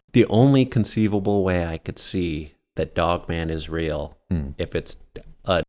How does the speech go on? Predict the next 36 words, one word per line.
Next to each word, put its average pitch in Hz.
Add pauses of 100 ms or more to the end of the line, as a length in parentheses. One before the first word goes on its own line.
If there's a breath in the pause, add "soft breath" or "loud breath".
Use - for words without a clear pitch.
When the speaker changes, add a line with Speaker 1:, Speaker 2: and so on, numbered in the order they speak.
Speaker 1:
giant 90
wolf. 80 (640)
And 80
Speaker 2:
Yeah. 65
Speaker 1:
by 90
giant, 80
I 76
mean 76
just 73 (240)
bigger, 80
a 85
big 80
wolf. 69 (180)
Speaker 2:
Yeah. 78 (420)
Speaker 1:
So 82
Speaker 2:
Like -
a, -
Speaker 1:
that's 90
Speaker 2:
like 113
a -
Speaker 1:
my 101
Speaker 2:
dire 113
wolf 156
or 69
like 73
a 73 (180)
Speaker 1:
Well, 233
just -
a -
bit -
like 107
a 104
larger 95
sized 90
Speaker 2:
Hmm. -
Speaker 1:
wolf 90